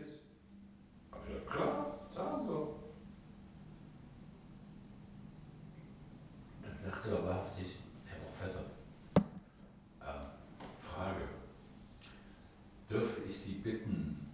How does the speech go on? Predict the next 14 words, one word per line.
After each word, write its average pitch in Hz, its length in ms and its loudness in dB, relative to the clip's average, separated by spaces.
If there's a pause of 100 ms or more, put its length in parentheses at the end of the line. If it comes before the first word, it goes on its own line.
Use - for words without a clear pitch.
(140)
das - 280 -2
Grün - 720 10
und 90 80 0
das - 240 2
Gelb - 400 8 (1300)
etwas 101 440 4
weniger - 440 10
zu - 180 -2
machen - 380 2
und - 100 2
dafür 101 320 6
lieber 107 240 8
dieses 92 540 2 (180)
schöne 123 760 12